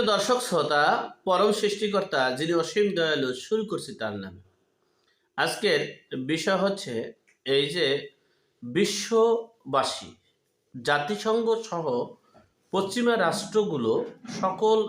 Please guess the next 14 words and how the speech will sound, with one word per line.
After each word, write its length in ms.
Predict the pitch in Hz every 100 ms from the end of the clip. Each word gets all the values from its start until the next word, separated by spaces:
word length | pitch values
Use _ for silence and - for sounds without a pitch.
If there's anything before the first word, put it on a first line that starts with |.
| 139
রাষ্ট্রের 440 | 143 - - 202 190 147
গণমাধ্যম 720 | 127 151 196 180 175 - 185 196 -
সহ 180 | 160 147 107 98 _ _ _ _ -
প্রধানমন্ত্রীরা 920 | 156 151 185 214 202 196 165 131 113 143 - _ _ _ _ _ _ _ _ _ - 131
এই 120 | 131 127 135 - - _ _ _ _ _ - 123
বাংলাদেশের 680 | 147 170 202 202 196 - 123 127 - _ 127
ধানমন্ডির 520 | 123 147 180 175 156 147
বত্রিশ 480 | 160 - 185 185 185 -
সহ 160 | 139 107 110 - _ _ _ _ _ _ _ 113
যে 120 | 123 139 135 - - _ _ _ _ _ - - - 156
অগ্নিকাণ্ড 640 | 175 196 214 202 185 185 196 208 202 - _ - 143
এবং 160 | 151 143 123
ধ্বংসস্তূপ, 760 | 139 160 - 185 - - 175 - - _ _ _
যে 80 | 127